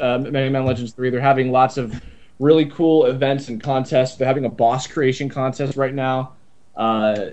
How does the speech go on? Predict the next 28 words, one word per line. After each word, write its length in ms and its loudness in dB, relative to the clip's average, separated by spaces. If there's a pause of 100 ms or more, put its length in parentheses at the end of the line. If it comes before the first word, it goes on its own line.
it, 300 -10
it's, 440 -12
yeah, 340 0
I'm 300 -6
totally 280 2
excited 320 -2
for 60 -4
that 220 -2
game. 280 -2
Uh, 100 -2
Mega 180 2
Man 220 2
Universe, 580 -2
I'm 120 -8
also 240 -4
kind 120 -6
of 60 -4
excited 320 -2
about. 220 0
Not 220 0
quite 180 4
as 100 -4
much 220 -6
as 100 -6
Legends 320 -4
three, 260 -2
but 240 -2
I, 180 -6